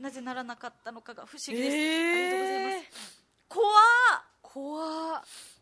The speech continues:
Speaker 1: えー、なんか飛行機の
Speaker 2: はい。
Speaker 1: 乗り遅れるみたいなのある？
Speaker 2: はいはいはい。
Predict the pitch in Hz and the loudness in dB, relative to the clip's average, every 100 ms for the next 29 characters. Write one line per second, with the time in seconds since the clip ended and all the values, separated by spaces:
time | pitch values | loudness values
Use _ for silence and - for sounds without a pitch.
0 | _ - 349 508 587 640 640 640 605 _ | _ -18 -12 -10 -8 -8 -10 -10 -14 _
1 | - 370 285 - - - - 494 508 494 | -16 -12 -12 -12 -20 -20 -10 -8 -6 -8
2 | - 415 415 330 202 - 254 285 226 - | -10 -8 -8 -8 -10 -14 -10 -8 -10 -12
3 | _ 226 277 311 311 302 - 302 294 294 | _ -14 -10 -10 -10 -10 -10 -10 -10 -10
4 | 262 262 240 214 254 254 226 240 226 233 | -12 -10 -6 0 0 0 0 -2 0 0
5 | 208 - | 0 -4